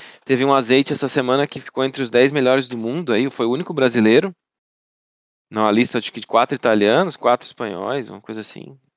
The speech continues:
Um, um croata e um brasileiro. E um desses azeites é da Fazenda Sabiá aí, que, que, por coincidência, cara, é daqui de Santo Antônio do Pinhal, do lado de São José dos Campos,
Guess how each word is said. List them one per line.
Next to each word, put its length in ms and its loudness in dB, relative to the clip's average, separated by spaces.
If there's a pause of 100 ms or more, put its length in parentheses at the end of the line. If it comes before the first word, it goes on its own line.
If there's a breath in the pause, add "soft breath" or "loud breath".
(460)
Um, 920 -10 (160)
um 100 -20
croata 640 0
e 80 0
um 80 -8
brasileiro. 580 2 (720 loud breath)
E 160 2
um 80 4
desses 260 2
azeites 440 2
é 80 2
da 200 2
Fazenda 760 -2
Sabiá 520 0
aí, 180 2
que, 100 -18 (360)
que, 280 -8 (400)
por 160 -14
coincidência, 840 0
cara, 280 2
é 80 6
daqui 340 -2
de 100 -16
Santo 240 -4
Antônio 320 -4
do 80 -12
Pinhal, 480 0
do 80 -6
lado 260 2
de 60 -18
São 120 -6
José 180 0
dos 100 -16
Campos, 480 -4